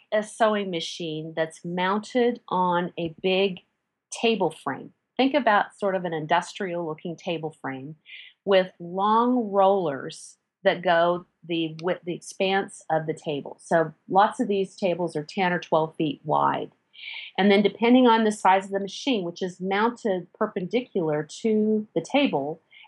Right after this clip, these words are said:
and it's on rollers on a track. So basically, if you think of a traditional sewing machine and you're sewing through it or you're pushing a quilt through it, think of the quilt being a piece of paper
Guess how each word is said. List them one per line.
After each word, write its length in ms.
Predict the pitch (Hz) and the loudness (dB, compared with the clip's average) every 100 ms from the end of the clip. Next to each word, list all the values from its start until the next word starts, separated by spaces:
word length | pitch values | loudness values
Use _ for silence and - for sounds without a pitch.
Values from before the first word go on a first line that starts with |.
| - | 0
and 120 | 196 | 2
it's 160 | 185 214 | 2 2
on 360 | 196 196 190 | 2 2 2
rollers 580 | 170 220 269 185 156 156 | 4 4 6 2 0 -2
on 180 | 175 156 | -4 -4
a 40 | |
track. 520 | 156 - 262 185 127 - _ - _ - | -6 0 2 2 -2 -10 _ -20 _ -4
So 160 | 202 | -4
basically, 920 | 185 - 330 - - - 160 143 147 _ | 0 0 0 -2 -8 -8 -8 -8 -10 _
if 120 | 185 190 | -8 -4
you 140 | 226 | -2
think 200 | 302 349 | 0 2
of 80 | 370 | 4
a 60 | 294 | 2
traditional 520 | - 226 220 - 240 | 0 0 0 0 -4
sewing 340 | - 220 208 | -2 0 2
machine 360 | 202 185 180 165 | 0 -2 -4 -2
and 140 | 160 | -2
you're 260 | 165 151 151 _ | -2 -2 -2 _
sewing 380 | - 214 196 180 | 0 2 4 0
through 320 | - 180 160 | -4 0 0
it 80 | 147 | -2
or 80 | |
you're 100 | 147 | -6
pushing 320 | 165 208 202 175 | -4 -4 -2 -6
a 60 | |
quilt 300 | 151 190 - | -2 -2 -2
through 180 | - 143 | -6 -6
it, 80 | 135 _ _ - | -6 _ _ 0
think 200 | 233 226 | 2 4
of 160 | 220 214 | 2 0
the 60 | 196 | -6
quilt 280 | - 196 | 2 0
being 160 | 190 180 | 2 -4
a 60 | 175 | -4
piece 240 | 202 190 | -6 -6
of 80 | 190 | -6
paper 420 | 185 180 185 180 | -4 -2 -2 -2